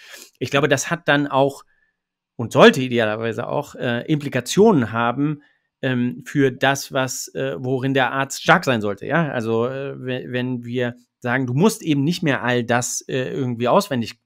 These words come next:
können, was dir mal im Studium beigebracht wurde, sondern es ist vielleicht wichtiger, dass du irgendwie, ja, du hast gute Grundlagenkenntnisse und du weißt irgendwie sozusagen,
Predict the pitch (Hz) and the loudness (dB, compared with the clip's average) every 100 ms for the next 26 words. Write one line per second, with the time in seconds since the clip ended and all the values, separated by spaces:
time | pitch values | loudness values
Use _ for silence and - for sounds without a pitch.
0 | - - - - 127 151 165 123 120 123 | -20 -20 -12 -2 0 0 0 -2 -2 -4
1 | 117 117 117 190 175 123 120 123 117 113 | -2 -4 -4 -2 0 0 2 0 -2 -6
2 | 120 127 127 131 123 127 127 127 - _ | -6 -8 -4 -2 -2 0 0 -4 -10 _
3 | _ - 123 139 139 123 - - 147 147 | _ -12 -8 -8 -6 -2 0 0 -4 -4
4 | 143 127 123 117 - 123 131 117 110 110 | -2 -2 0 -2 -4 -8 -6 -6 -6 -8
5 | 113 123 160 135 127 120 - 143 113 127 | -2 0 0 0 -2 -4 -6 -8 -4 -2
6 | 185 147 135 123 135 151 139 - 131 127 | -2 -2 -2 -4 -8 -10 -8 -4 -2 -2
7 | 117 110 120 131 - 131 117 120 120 117 | -6 -2 0 0 -2 -6 -6 -8 -10 -14
8 | 117 117 117 | -6 -4 -4